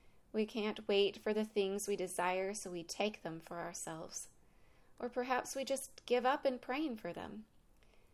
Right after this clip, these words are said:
But if we would wait for God to answer our prayer,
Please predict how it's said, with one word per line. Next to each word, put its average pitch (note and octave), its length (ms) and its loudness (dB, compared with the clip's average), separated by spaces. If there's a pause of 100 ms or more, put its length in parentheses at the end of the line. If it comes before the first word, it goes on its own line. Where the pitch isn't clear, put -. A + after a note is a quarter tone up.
(380)
But C4+ 140 -2
if C#4 180 -4
we C#4 120 -2
would C4 240 -2
wait B3 340 2
for - 160 -2
God A3 380 4
to - 200 -4
answer A3 360 2
our F#3 120 0
prayer, F#3 460 -6